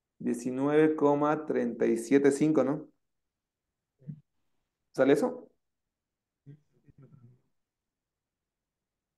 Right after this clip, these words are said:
Entonces, acá lo que hacemos con eso sería colocar la unidad centímetro. Y ahora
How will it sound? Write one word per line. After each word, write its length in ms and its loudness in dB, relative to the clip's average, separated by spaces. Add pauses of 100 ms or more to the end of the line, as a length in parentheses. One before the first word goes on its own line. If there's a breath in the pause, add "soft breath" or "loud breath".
(2750)
Entonces, 720 2
acá 400 4
lo 100 4
que 80 0
hacemos 340 0
con 160 -4
eso 300 -2
sería 800 2 (560)
colocar 600 2
la 160 -2
unidad 420 0 (100)
centímetro. 800 -4 (1800)
Y 420 2
ahora 580 6